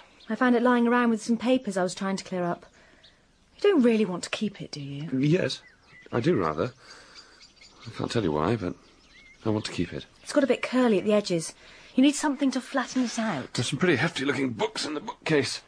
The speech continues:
Speaker 1: Oh.
Speaker 2: One of them ought to do the trick. Ah. Ah,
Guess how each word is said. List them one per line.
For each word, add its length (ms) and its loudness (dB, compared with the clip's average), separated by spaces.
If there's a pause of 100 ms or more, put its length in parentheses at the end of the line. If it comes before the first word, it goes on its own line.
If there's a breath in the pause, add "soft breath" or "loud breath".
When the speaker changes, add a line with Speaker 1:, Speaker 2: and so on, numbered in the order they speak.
(100)
Speaker 1:
Oh. 120 -10 (480)
Speaker 2:
One 140 0
of 40 4
them 120 4
ought 140 2
to 60 -10
do 120 2
the 80 -2
trick. 440 -4 (1120 loud breath)
Ah. 220 2 (920 loud breath)
Ah, 240 2